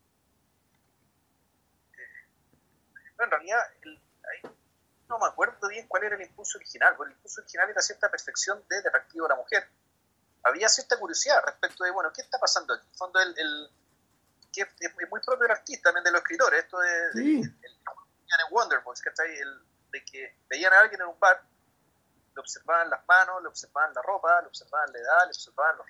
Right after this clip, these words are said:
Speaker 1: rasgos, y empezaban a adivinar e inventar una historia, ¿cachai? Básicamente con esto. Eh, yo creo que el, el gesto del personaje de David Hemmings, ¿cachai? Era, tenía un poco que ver con eso. En el fondo, el, aquí, eh, con, me gustaría saber, con las pistas que tengo, qué es lo que está pasando.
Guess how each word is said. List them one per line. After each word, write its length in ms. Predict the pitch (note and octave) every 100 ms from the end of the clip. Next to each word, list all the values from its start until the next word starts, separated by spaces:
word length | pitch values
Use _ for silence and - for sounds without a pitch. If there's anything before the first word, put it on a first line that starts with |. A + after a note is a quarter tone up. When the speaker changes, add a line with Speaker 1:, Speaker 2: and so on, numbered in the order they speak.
| -
Speaker 1:
rasgos, 360 | E3+ - - - _ _ _ _ _ -
y 60 |
empezaban 400 | - D#3+ G3 G#3
a 180 | G#3 D3+
adivinar 400 | D#3 D3 C#3+ F#3+
e 40 | -
inventar 280 | - A3
una 100 | A#3
historia, 380 | - - G3 - _ _ -
¿cachai? 180 | - _ _ _ _ _ _ _ _ _ - -
Básicamente 480 | D#3 D#3 D#3 -
con 120 | C3 -
esto. 220 | _ - _ _ _ _ _ _
Eh, 120 | C3
yo 80 | C#3+
creo 120 | -
que 60 | F3
el, 100 | F3+
el 80 | D3
gesto 320 | - G3 -
del 80 | A3
personaje 400 | G3 - F#3+ F#3+
de 100 | E3+
David 140 | F3+ -
Hemmings, 300 | A3 F#3 - -
¿cachai? 320 | - F3+ F3
Era, 320 | D3+ D#3 E3
tenía 160 | - A3
un 80 | -
poco 120 | A#3+
que 40 |
ver 140 | B3 -
con 120 | G#3
eso. 180 | - -
En 60 |
el 60 | -
fondo, 160 | G3 F#3 E3
el, 240 | D#3 D#3 -
aquí, 460 | D#3 - - - - _
eh, 180 | F3 C#3+ -
con, 140 | - _
me 60 |
gustaría 400 | E3 D#3+ E3+ A3+
saber, 320 | B3+ G#3+ A3 -
con 120 | D#3
las 120 | -
pistas 240 | - - -
que 80 | A3
tengo, 240 | A#3+ C#4+
qué 60 | A#3
es 40 |
lo 60 | -
que 60 |
está 120 | - -
pasando. 300 | - -